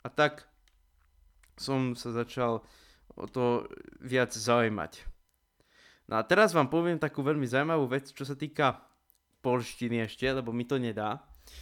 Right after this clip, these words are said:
Poľština používa, dá sa povedať,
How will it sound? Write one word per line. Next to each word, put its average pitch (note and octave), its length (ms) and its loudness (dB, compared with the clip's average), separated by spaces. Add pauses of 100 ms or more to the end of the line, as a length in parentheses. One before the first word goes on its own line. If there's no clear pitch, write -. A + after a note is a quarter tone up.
(400)
Poľština F#3 560 2
používa, C3+ 800 0 (560)
dá - 160 -8
sa C#3 100 -6
povedať, B2+ 560 -2